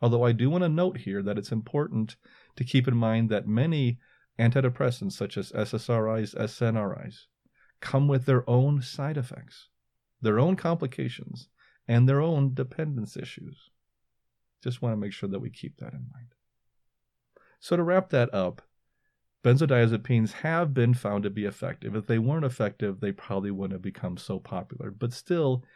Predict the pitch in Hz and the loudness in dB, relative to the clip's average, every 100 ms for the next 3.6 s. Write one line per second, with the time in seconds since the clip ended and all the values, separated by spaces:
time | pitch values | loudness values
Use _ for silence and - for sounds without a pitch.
0 | _ - 143 147 156 120 107 - - 143 | _ 0 2 4 2 0 -2 -8 -6 -2
1 | 151 139 139 127 123 - 127 - 104 101 | 0 0 0 2 0 -2 -4 -2 -4 -6
2 | - 117 104 107 98 113 123 117 104 95 | -4 -4 -4 -6 -6 -2 0 0 0 -6
3 | - 104 - 98 - | -6 -8 -8 -8 -10